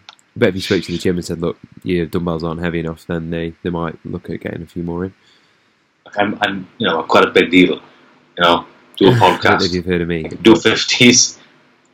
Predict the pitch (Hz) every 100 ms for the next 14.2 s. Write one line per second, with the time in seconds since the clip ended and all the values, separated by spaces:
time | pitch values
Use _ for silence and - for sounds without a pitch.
0 | - 92 90 90 - 92 - 101 76 -
1 | 123 - 110 - 107 - 101 98 - 92
2 | 90 101 101 90 92 92 92 - - 107
3 | - 101 - - - - 110 101 92 -
4 | 117 - - 123 92 - 87 - 82 87
5 | - _ - - 98 85 92 98 87 90
6 | 87 87 90 85 90 - - - 95 110
7 | 95 - - - - _ _ - - 90
8 | 87 78 - 80 80 80 - - 85 80
9 | 92 - - - 87 80 - - 117 98
10 | 90 85 82 78 - - _ 196 196 190
11 | 123 - 95 87 90 87 82 90 - 90
12 | 95 90 87 82 - _ _ - 95 87
13 | 90 87 87 82 - 85 - 92 95 92
14 | 87 -